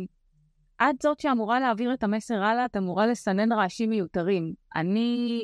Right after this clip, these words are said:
אה, כמנהלת וכבן אדם, תמיד חשבתי, "רגע, מה יקדם? האם זה שאני הולכת ו-,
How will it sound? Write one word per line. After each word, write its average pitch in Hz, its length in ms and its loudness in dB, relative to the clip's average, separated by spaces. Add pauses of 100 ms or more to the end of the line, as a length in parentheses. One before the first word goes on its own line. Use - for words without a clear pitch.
אה, 170 340 -4
כמנהלת 196 680 -2
וכבן 208 320 -4
אדם, 226 260 0
תמיד 214 200 -2
חשבתי, 226 360 -4
"רגע, 240 200 2
מה 233 160 2
יקדם? 190 420 0 (560)
האם 262 300 2
זה 254 160 -2
שאני 214 340 0
הולכת 190 760 -2
ו-, 170 60 -4